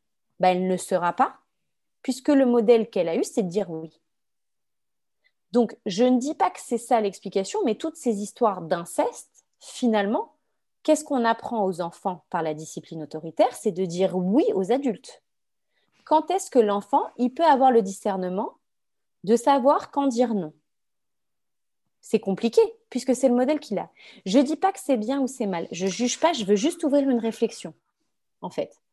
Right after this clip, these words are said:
Mais c'est pareil, l'éducation positive dans l'autre sens. Je vais te prendre un,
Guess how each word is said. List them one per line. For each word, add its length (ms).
Mais 140
c'est 160
pareil, 300
l'éducation 520
positive 400
dans 100
l'autre 140
sens. 120
Je 40
vais 40
te 40
prendre 220
un, 80